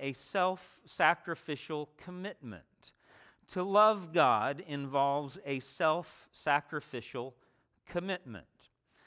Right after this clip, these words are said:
First thing I would have you to notice is simply this, that love calls for commitment. And real love, genuine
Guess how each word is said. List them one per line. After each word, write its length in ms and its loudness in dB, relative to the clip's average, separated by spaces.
First 320 -2
thing 200 0
I 100 4
would 100 0
have 240 4
you 80 -6
to 80 -6
notice 400 -2
is 80 -8
simply 360 -4
this, 320 0
that 220 0
love 560 4
calls 440 -2
for 240 -2
commitment. 840 -12
And 240 -4
real 460 2
love, 600 2
genuine 640 -6